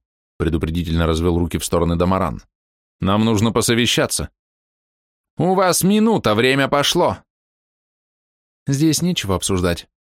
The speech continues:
отрезала Аника, когда они впятером склонились друг к другу, отойдя к центру палубы.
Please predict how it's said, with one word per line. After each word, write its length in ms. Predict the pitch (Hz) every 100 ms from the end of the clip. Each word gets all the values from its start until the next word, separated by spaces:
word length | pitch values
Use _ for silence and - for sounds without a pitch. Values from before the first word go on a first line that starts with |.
| _
отрезала 580 | 90 82 90 85 82 85
Аника, 240 | 101 90
когда 280 | 80 85 87
они 120 | 85
впятером 420 | 82 82 92 87
склонились 500 | 87 - 82 82 80
друг 200 | 73 80
к 20 | 76
другу, 220 | 92 90
отойдя 300 | 82 78 82
к 80 | -
центру 320 | 85 85 95
палубы. 380 | 110 78 53